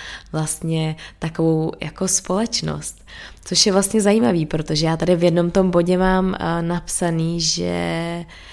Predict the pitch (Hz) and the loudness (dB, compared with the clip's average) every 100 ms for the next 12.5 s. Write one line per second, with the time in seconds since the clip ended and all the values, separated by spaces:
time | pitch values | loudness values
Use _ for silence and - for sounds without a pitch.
0 | - - - - - - - - 165 170 | -20 -20 -20 -20 -20 -20 -20 -8 -2 0
1 | 190 208 - 247 - 233 226 220 220 196 | 0 0 0 0 2 2 4 2 2 0
2 | 202 196 190 190 180 - 233 - 160 160 | 2 0 0 -2 0 2 0 0 -4 -4
3 | 147 151 - - - - - - - 160 | -4 -6 -8 -16 -20 -18 -18 -12 -4 -2
4 | 160 160 160 175 175 170 165 175 175 165 | 0 0 0 0 2 4 4 4 2 0
5 | - 175 165 - - - - - 170 - | 0 0 -2 -8 -6 -6 -6 -6 -4 -2
6 | 190 190 175 180 175 - 185 165 185 180 | -2 -2 -2 -2 -2 -2 -2 -2 -2 0
7 | 185 190 185 170 160 160 151 147 156 156 | 2 2 2 0 -2 -2 -4 -4 -4 -2
8 | 156 156 156 156 156 151 - - 151 143 | -2 -2 -2 -2 -2 -4 -6 -4 -6 -4
9 | 139 - - - - - - - - - | -6 -8 -8 -10 -10 -10 -20 -20 -20 -20
10 | - - - - - 170 - 175 175 175 | -18 -18 -18 -10 -4 0 0 2 2 2
11 | 175 - - - 165 165 - - - 170 | 0 0 -2 -4 -4 -4 -6 -8 -8 -6
12 | 160 - 190 190 | -4 -2 0 0